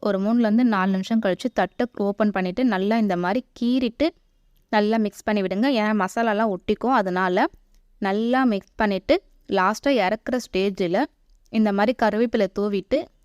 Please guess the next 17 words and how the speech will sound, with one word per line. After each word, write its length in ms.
லைட்டாக 380
கிண்டிட்டு 440
அடுப்பை 240
ஆஃப் 160
பண்ணிக்கலாங்க. 480
இது 100
பார்த்தீங்கன்னா 400
அப்படியே 420
சாப்பாடுல 520
புடிச்சு 360
கூட 200
போட்டு 280
சாப்பிட்லாம், 460
இல்லைன்னா 280
அப்படியே 240
வெறும் 220
வாயில 180